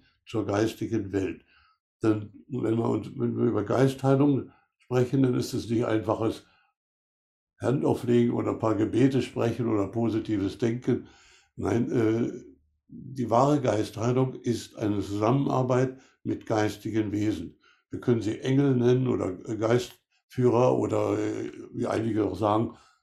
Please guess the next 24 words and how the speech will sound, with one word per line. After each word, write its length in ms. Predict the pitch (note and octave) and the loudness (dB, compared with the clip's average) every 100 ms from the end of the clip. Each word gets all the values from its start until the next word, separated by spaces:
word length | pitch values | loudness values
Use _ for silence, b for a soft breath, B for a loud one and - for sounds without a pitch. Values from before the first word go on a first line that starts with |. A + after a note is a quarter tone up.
| _ | _
äh, 280 | C3 A2+ A2 - - _ _ _ - | -2 -2 -2 -6 -12 _ _ _ -6
Ärzte 320 | G#2 G#2+ A#2 | -6 -4 -2
aus 120 | G2+ | -2
dem 140 | - F#2+ | -2 -4
Jenseits. 760 | G2+ B2 B2+ A#2 A#2+ B2 - _ _ _ _ _ - | 2 2 2 2 2 2 -2 _ _ _ _ _ -4
Aber 240 | - C3 | 2 2
den 220 | C3+ C#3 | 4 0
Zugang 460 | C3 - D3+ C3 C3 | 0 -2 0 2 2
muss 180 | A#2+ - | 0 -2
man 220 | A2 A2 | -2 -2
erarbeiten. 880 | A#2+ - A#2 G2+ F#2+ F#2 F#2 - - | -4 -2 0 0 -2 -4 -6 -10 -12
Das 180 | A#2 - | -10 -2
geht 260 | C3 - | -2 0
nur 200 | C#3 C#3 | 2 4
über 220 | C#3 B2 | 4 4
eine 120 | A#2+ A#2 | 4 2
Meditation, 920 | A2+ A2+ G#2 A2 G#2 - C3+ E3 F3+ | 0 -2 0 -2 -2 0 2 2 2
aber 240 | B2 B2+ | 0 0
eine 220 | B2 A#2 | 0 0
ganz 340 | A#2 B2+ C#3+ - | 2 0 -2 -6
bestimmte, 1000 | - A#2+ - D3 D#3+ D#3 - C3 C3+ - _ _ _ - | -10 -10 -2 0 0 -2 0 0 0 -8 _ _ _ -4
äh, 40 | |
eingeführte 880 | B2 B2 A2 A#2 C3+ A#2+ - A#2 A#2+ | 0 0 0 0 0 -2 0 0 0
Meditation, 880 | A2 A2 G#2 A2+ G#2 - G2+ F#2+ | 0 0 0 -2 -2 -2 0 0